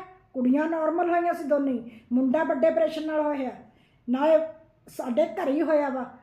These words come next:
ਅਸੀਂ ਪਰ ਅਗਲੇ ਨੂੰ ਪਾਣੀ ਦੀ ਘੁੱਟ ਨਹੀਂ, ਅਗਲੇ ਨੂੰ ਕਿਹਾ ਵੀ ਅੱਧ, ਲੋਕ ਤਾਂ ਘਰੇ ਹੋਏ ਤੇ ਵੀ ਕਹਿੰਦੇ ਨੇ ਕੁੜੀ ਵਾਲੇ ਅੱਧ ਦੇਣ। ਹਾਂ, ਮੈਂ ਸੁਣਦੀ ਹਾਂ ਲੋਕਾਂ ਦੀਆਂ ਗੱਲਾਂ ਬਥੇਰੀਆਂ, ਪਰ ਇਹ ਤਾਂ ਤੁਹਾਡੀ ਬਹੁਤ ਮਾੜੀ ਗੱਲ ਆ। ਕਿਸੇ ਉੱਤੇ ਨਾ ਕਿੰਨਾ ਕੁ ਚਿਰ ਅੱਜ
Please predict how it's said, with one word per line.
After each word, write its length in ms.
ਅਸੀਂ 220
ਪਰ 180
ਅਗਲੇ 220
ਨੂੰ 100
ਪਾਣੀ 280
ਦੀ 80
ਘੁੱਟ 240
ਨਹੀਂ, 200
ਅਗਲੇ 200
ਨੂੰ 140
ਕਿਹਾ 320
ਵੀ 140
ਅੱਧ, 220
ਲੋਕ 280
ਤਾਂ 220
ਘਰੇ 420
ਹੋਏ 140
ਤੇ 120
ਵੀ 100
ਕਹਿੰਦੇ 240
ਨੇ 80
ਕੁੜੀ 280
ਵਾਲੇ 260
ਅੱਧ 120
ਦੇਣ। 300
ਹਾਂ, 360
ਮੈਂ 100
ਸੁਣਦੀ 340
ਹਾਂ 80
ਲੋਕਾਂ 280
ਦੀਆਂ 120
ਗੱਲਾਂ 240
ਬਥੇਰੀਆਂ, 380
ਪਰ 160
ਇਹ 180
ਤਾਂ 140
ਤੁਹਾਡੀ 280
ਬਹੁਤ 400
ਮਾੜੀ 420
ਗੱਲ 260
ਆ। 120
ਕਿਸੇ 360
ਉੱਤੇ 180
ਨਾ 100
ਕਿੰਨਾ 300
ਕੁ 60
ਚਿਰ 220
ਅੱਜ 200